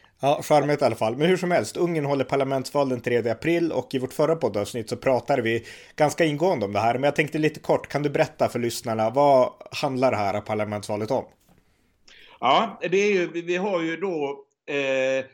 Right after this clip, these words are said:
Speaker 2: till skillnad från, eh, f-, förra valet tjugoarton, så, eh,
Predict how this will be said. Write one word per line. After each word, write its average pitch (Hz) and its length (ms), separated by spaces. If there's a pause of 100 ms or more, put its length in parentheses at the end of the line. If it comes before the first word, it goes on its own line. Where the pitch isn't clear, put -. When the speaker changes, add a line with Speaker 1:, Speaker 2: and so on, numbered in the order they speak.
(140)
Speaker 2:
till 156 120
skillnad 120 640
från, 123 380
eh, 123 260
f-, 139 540
förra 110 560 (460)
valet 117 600
tjugoarton, 120 1400 (500)
så, 139 640 (100)
eh, 127 840